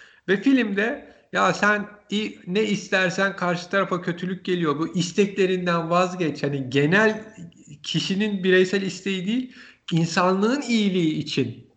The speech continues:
Bak Wonder Woman ne yapıyor? Kendi isteğini bırakıyor.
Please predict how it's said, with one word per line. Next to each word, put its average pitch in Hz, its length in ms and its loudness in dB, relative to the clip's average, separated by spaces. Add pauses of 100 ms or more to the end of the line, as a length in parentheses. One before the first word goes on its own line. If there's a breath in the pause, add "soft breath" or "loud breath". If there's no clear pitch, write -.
(120)
Bak 156 260 0
Wonder 175 340 2
Woman 208 440 -2
ne 214 40 0
yapıyor? 220 480 -2
Kendi 175 360 0
isteğini 196 840 -2
bırakıyor. 196 640 0